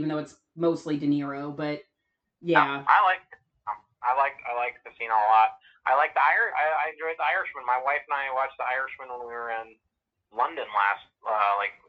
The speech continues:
Speaker 2: before pre-pandemic, whenever it came out, um, that November. Uh, I thought The Irishman was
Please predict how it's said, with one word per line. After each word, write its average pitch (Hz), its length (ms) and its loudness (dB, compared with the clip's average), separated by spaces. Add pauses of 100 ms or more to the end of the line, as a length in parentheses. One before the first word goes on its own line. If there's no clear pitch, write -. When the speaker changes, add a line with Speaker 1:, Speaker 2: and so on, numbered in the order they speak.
(200)
Speaker 2:
before 139 400 -2
pre-pandemic, 151 720 -4
whenever 120 240 -2
it 113 80 -6
came 120 240 -6
out, 107 400 0
um, 104 320 -2 (160)
that 101 160 -2
November. 110 560 -2 (560)
Uh, 104 400 6
I 113 80 -4
thought - 160 0
The 123 80 2
Irishman 120 400 -2
was 98 80 -10